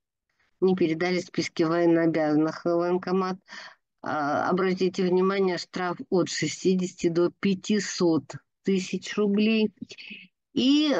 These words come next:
что если военкомат вызвал, например, э, сотрудника на сборы,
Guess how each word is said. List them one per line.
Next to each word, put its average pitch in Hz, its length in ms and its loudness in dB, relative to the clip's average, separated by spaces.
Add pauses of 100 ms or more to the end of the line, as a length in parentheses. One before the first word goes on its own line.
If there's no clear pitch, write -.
что 202 640 0
если 208 560 0
военкомат 196 720 0
вызвал, 170 540 -2
например, 165 640 0
э, 147 880 -4 (100)
сотрудника 156 840 0 (1500)
на 170 600 0
сборы, 196 720 0